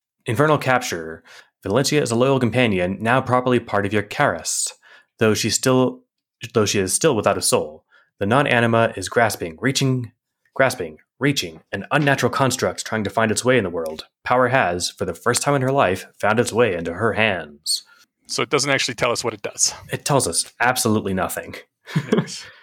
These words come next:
Speaker 2: It does sound like she can capture infernals, though, based on the name and based on what she tells June, where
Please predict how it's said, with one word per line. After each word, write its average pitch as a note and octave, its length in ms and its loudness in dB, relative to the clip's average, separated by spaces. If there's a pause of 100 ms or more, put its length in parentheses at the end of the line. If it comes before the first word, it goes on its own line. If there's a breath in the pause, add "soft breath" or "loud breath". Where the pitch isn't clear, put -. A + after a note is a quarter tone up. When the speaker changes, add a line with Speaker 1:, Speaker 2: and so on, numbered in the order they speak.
(440 loud breath)
Speaker 2:
It C#3 100 -8
does F3+ 160 2
sound F3 180 0
like E3 100 2
she D#3 120 2
can C#3+ 100 -2
capture D3 380 -2
infernals, C3 480 -4
though, G#2+ 320 2
based - 220 0
on B2 80 0
the B2 80 -4
name C3 320 -2
and C3 160 -4
based - 200 -2
on B2 120 -6
what A#2+ 100 -6
she - 100 -6
tells A#2+ 360 -2
June, A#2 360 -4
where G2+ 360 2